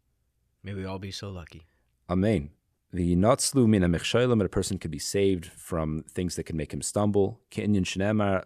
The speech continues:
Speaker 2: as it says in the book of Samuel, Ragle Chasidov Yishmor, the feet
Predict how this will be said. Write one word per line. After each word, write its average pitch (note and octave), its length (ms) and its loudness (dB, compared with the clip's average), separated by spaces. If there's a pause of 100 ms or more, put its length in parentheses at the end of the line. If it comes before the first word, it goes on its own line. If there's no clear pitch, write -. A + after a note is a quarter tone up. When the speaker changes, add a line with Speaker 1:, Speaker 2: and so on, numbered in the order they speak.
(160)
Speaker 2:
as F#2+ 220 -2
it E2 120 -12
says G#2 580 0
in F#2+ 440 -2
the - 60 -12
book F2 180 -8
of - 80 -10
Samuel, G#2 580 0 (960)
Ragle A#2 480 0
Chasidov F#2 680 -2
Yishmor, D#2 480 -6 (1040)
the F2 140 -6
feet - 500 -4